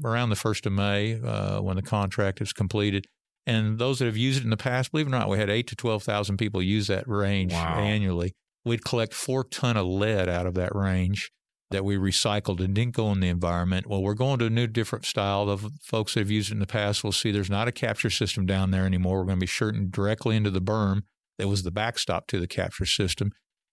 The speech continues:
Speaker 1: And then we're gonna, there's a, the ability to do this now that wasn't when we opened that facility, where we're gonna have a reclamator come on site and we'll tear the berm down, reclimate the lead back out of it, and rebuild the berm. So, uh, those that have used the shooting range, uh, will be able to do that. Now, it was originally built for long guns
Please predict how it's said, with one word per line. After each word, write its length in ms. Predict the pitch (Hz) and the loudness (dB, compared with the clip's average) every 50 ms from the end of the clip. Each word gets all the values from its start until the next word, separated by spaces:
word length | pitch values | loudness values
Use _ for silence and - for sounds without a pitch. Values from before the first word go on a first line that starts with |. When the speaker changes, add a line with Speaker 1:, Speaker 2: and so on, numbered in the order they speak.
| _ | _
Speaker 1:
And 120 | 127 120 127 | 0 0 2
then 120 | 139 139 | 2 2
we're 100 | 135 131 | 2 2
gonna, 260 | 123 127 120 117 110 - - _ - | 2 2 2 2 0 -2 -8 _ -10
there's 320 | - 127 113 107 104 95 | -4 0 0 0 2 0
a, 40 | 104 | -2
the 280 | - 139 120 107 101 101 | -2 -2 -2 0 0 0
ability 440 | 98 101 110 113 117 113 104 104 98 | 2 0 0 2 2 2 2 2 0
to 40 | 95 | 0
do 140 | 110 123 123 | 0 0 2
this 220 | 110 98 - - | 2 0 0 0
now 180 | 113 107 107 104 | 0 0 0 0
that 140 | 98 95 98 | 0 0 0
wasn't 380 | 104 117 131 120 117 110 107 | 0 0 0 0 -2 -2 -2
when 120 | 95 95 95 | 0 0 2
we 120 | 95 95 | 2 2
opened 300 | 104 123 - 117 98 90 | 2 0 0 -2 -2 -2
that 120 | 90 87 - | -2 -4 -4
facility, 480 | - 101 90 - - 101 92 95 98 | -4 -4 -4 -2 -2 0 0 0 0
where 160 | 98 95 98 95 | 0 0 0 -2
we're 120 | 98 95 | 0 -2
gonna 160 | 104 104 101 | 0 0 2
have 120 | 104 101 98 | 0 0 0
a 40 | 98 | 0
reclamator 640 | 95 107 113 113 - - 98 92 92 92 92 90 87 | 0 -2 -2 -2 -2 -2 0 0 0 0 0 -2 -6
come 200 | - - 113 101 98 | -4 -4 -2 0 0
on 140 | 95 92 98 | 0 0 0
site 300 | - - - 104 98 107 | 0 0 0 0 0 0
and 80 | 101 | -2
we'll 100 | 95 92 | -2 -4
tear 340 | - - - - 117 110 110 | -4 -4 -4 -2 0 0 0
the 100 | 104 95 | 0 0
berm 300 | 98 104 101 101 98 95 | 0 0 0 2 0 0
down, 320 | 90 92 90 90 90 90 | 0 0 0 0 0 -2
reclimate 600 | 90 95 104 107 - - 110 104 104 98 98 - | 0 0 -2 -2 -2 -2 0 0 2 0 0 -2
the 100 | - 95 | -2 -2
lead 280 | 92 98 92 95 92 92 | 0 2 2 2 0 0
back 280 | 95 92 90 90 - 95 | 0 0 -2 -2 -2 -2
out 160 | 85 90 90 | 0 0 0
of 60 | 92 | -2
it, 100 | - - | -2 -2
and 80 | - 101 | 0 2
rebuild 400 | 101 104 95 95 101 98 95 92 | 2 2 2 2 0 0 0 0
the 60 | 90 | 0
berm. 300 | 85 95 90 82 73 78 - - _ _ _ _ _ _ _ _ | 0 0 0 0 -2 -4 -8 -12 _ _ _ _ _ _ _ _
So, 380 | - - - 110 101 95 95 95 | -8 -4 -2 0 0 2 0 0
uh, 180 | 95 92 92 | 0 0 0
those 220 | 98 107 113 113 101 | 0 0 0 0 0
that 80 | 110 | 0
have 100 | 101 95 | -2 0
used 240 | 104 120 143 135 117 | 0 0 0 0 0
the 60 | 113 | -2
shooting 340 | 95 - - 117 101 92 92 | -2 -2 -2 0 0 0 0
range, 540 | 90 92 92 92 92 92 92 98 95 95 113 | 0 0 2 2 2 2 0 0 0 -2 -2
uh, 320 | 107 98 95 95 98 98 101 | -2 0 0 -2 -2 -2 -4
will 140 | 98 98 95 | -4 -4 -2
be 100 | 98 95 | 0 -2
able 180 | 90 87 90 | 0 -2 -2
to 40 | 85 | -2
do 140 | 90 92 87 | -2 -2 0
that. 160 | 85 85 87 | 0 0 0
Now, 100 | 95 107 | 0 0
it 60 | 135 160 | 0 0
was 180 | 151 - - | 0 0 -2
originally 400 | 139 131 151 175 165 - 160 135 | -2 -2 -2 -2 0 0 0 0
built 300 | 110 104 127 131 131 - | 0 0 0 -2 -2 -4
for 160 | - - 110 98 | -2 -2 0 0
long 300 | 95 98 107 113 120 120 | 2 0 2 2 0 2
guns 460 | 110 123 131 139 147 151 - - - | 2 2 2 2 2 0 0 -4 -8